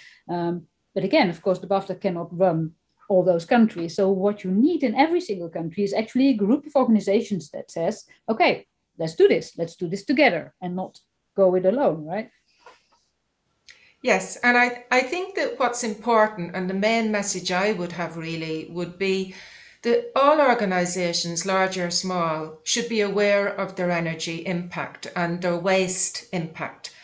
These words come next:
Speaker 2: In other words, what are they doing that they don't need to do? Um,
Speaker 1: Yeah.
Speaker 2: because
Speaker 1: Well, one,
Speaker 2: it
Speaker 1: one of the questions that, that was asked in, in, uh, one of the sessions was, "Shouldn't we simply produce less, less audiovisual <laughs> material?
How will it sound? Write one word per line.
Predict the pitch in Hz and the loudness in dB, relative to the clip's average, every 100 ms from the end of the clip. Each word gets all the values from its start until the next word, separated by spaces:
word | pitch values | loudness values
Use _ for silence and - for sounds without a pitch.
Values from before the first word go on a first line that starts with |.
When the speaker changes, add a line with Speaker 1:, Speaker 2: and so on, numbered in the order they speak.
| - - | -20 -6
Speaker 2:
In | 190 | -2
other | 202 208 | 0 0
words, | 185 175 165 - - | 0 0 -2 -4 0
what | 277 277 | 0 2
are | 240 | 0
they | 226 190 | 0 0
doing | 196 202 170 147 - - | 0 0 -2 -6 -10 -6
that | 190 | -2
they | 185 | -2
don't | 180 180 170 | -2 -4 -4
need | 170 160 | -8 -10
to | - | -12
do? | 170 151 - _ _ _ _ _ _ _ _ _ _ - | -8 -10 -10 _ _ _ _ _ _ _ _ _ _ -6
Um, | 175 | -2
Speaker 1:
Yeah. | 165 156 160 - - - | 0 -2 -4 -12 -18 0
Speaker 2:
because | 233 247 254 | 4 6 8
Speaker 1:
Well, | 359 | 6
one, | |
Speaker 2:
it | 269 | 6
Speaker 1:
one | 339 440 | 6 6
of | |
the | 392 | 2
questions | 370 294 302 - 226 | 4 4 2 0 -2
that, | 214 202 196 | 0 0 0
that | 196 196 | -4 0
was | 196 | -2
asked | 196 185 196 - | 2 2 2 0
in, | 185 180 | -4 -4
in, | 180 180 170 | -4 -8 -4
uh, | 165 156 | -2 -2
one | 170 202 | -2 -4
of | |
the | 196 | -4
sessions | 165 160 - 160 | -4 -8 -6 -4
was, | 175 170 - - - | -4 -6 -12 -20 -16
"Shouldn't | - 240 247 | 0 6 8
we | 226 | 8
simply | 214 214 214 202 196 196 _ _ - | 6 6 6 6 0 -2 _ _ 0
produce | 208 170 202 214 214 | 0 4 4 4 2
less, | 175 165 196 - - | 0 0 0 -6 0
less | 180 214 - - _ _ | 2 2 0 -16 _ _
audiovisual | 190 208 202 196 180 240 233 220 180 | 0 0 2 0 4 4 6 6 6
<laughs> | 190 | 2
material? | - 302 214 156 | -6 -6 -6 -8